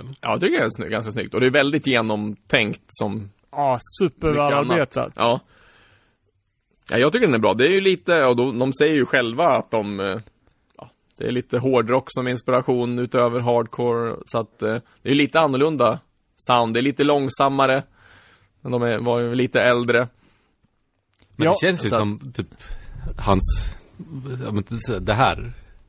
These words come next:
Speaker 3: vad fan heter det? När man gör
Speaker 1: hans jobb, eller vad menar du?
Speaker 2: Hans
Speaker 3: Nej, men
Speaker 2: livsverk.
Speaker 3: ja,
Speaker 1: Ja.
Speaker 3: typ.
Speaker 1: Mm.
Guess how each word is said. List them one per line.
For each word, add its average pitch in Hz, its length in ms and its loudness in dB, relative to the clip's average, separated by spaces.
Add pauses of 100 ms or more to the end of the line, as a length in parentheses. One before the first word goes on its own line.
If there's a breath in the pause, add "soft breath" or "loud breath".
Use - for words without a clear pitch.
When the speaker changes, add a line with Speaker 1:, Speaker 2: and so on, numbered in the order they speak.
(500)
Speaker 3:
vad 123 120 -16
fan 139 100 -6
heter 143 240 -8
det? 123 60 -16
När 107 100 -4
man 104 140 2
gör 95 280 0 (640)
Speaker 1:
hans 113 360 0
jobb, 127 340 2
eller 101 100 4
vad 107 120 4
menar 110 140 0
du? 117 80 -4 (840 loud breath)
Speaker 2:
Hans - 320 0
Speaker 3:
Nej, 185 100 2
men 196 80 0
Speaker 2:
livsverk. 160 540 -2
Speaker 3:
ja, 160 180 2
Speaker 1:
Ja. 131 60 -2
Speaker 3:
typ. 139 180 0 (800 soft breath)
Speaker 1:
Mm. 120 120 -4